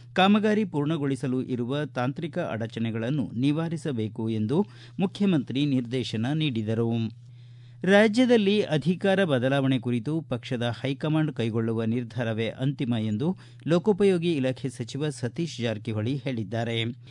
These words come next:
ಯಾದಗಿರಿಯಲ್ಲಿ ಸುದ್ದಿಗಾರರೊಂದಿಗೆ ಮಾತನಾಡಿದ ಅವರು, ಮುಂಬರುವ ಬಜೆಟ್ ಅನ್ನು ಮುಖ್ಯಮಂತ್ರಿ ಸಿದ್ದರಾಮಯ್ಯ ಅವರೇ ಮಂಡಿಸಲಿದ್ದು, ಇದರಲ್ಲಿ ಯಾವುದೇ ಅನುಮಾನ ಬೇಡ ಎಂದರು.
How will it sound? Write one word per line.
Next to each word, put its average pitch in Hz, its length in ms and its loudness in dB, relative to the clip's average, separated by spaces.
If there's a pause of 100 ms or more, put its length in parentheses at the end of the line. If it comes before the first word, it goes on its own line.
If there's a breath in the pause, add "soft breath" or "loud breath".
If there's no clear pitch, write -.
(200 loud breath)
ಯಾದಗಿರಿಯಲ್ಲಿ 196 760 6
ಸುದ್ದಿಗಾರರೊಂದಿಗೆ 127 1040 0
ಮಾತನಾಡಿದ 120 640 -2
ಅವರು, 110 380 0 (420 loud breath)
ಮುಂಬರುವ 208 520 8
ಬಜೆಟ್ 131 440 0
ಅನ್ನು 135 280 0
ಮುಖ್ಯಮಂತ್ರಿ 147 640 -2
ಸಿದ್ದರಾಮಯ್ಯ 135 680 -2 (120)
ಅವರೇ 113 280 -2
ಮಂಡಿಸಲಿದ್ದು, 120 800 -2 (300 loud breath)
ಇದರಲ್ಲಿ 180 580 4
ಯಾವುದೇ 131 400 0
ಅನುಮಾನ 131 540 0
ಬೇಡ 131 300 -2 (300)
ಎಂದರು. 123 400 0